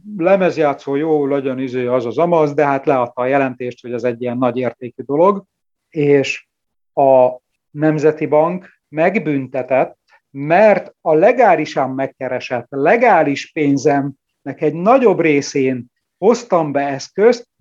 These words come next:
mint amit a törvények megengednek, és valami brutális összegű bírságot kellett fizetnem.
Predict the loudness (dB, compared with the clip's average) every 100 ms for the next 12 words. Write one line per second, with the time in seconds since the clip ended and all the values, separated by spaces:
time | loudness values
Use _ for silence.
0 | _ _ -2 2 4 4 0 0 -2 0
1 | 2 2 0 -4 -8 -6 -2 0 2 0
2 | 0 -6 -6 _ _ _ -14 -2 2 4
3 | 2 2 2 2 2 2 0 -2 -4 -4
4 | -4 -4 -4 -4 0 0 2 0 -2 -6
5 | -8 -8 -10 -12 -6 -8 -8 -18 -18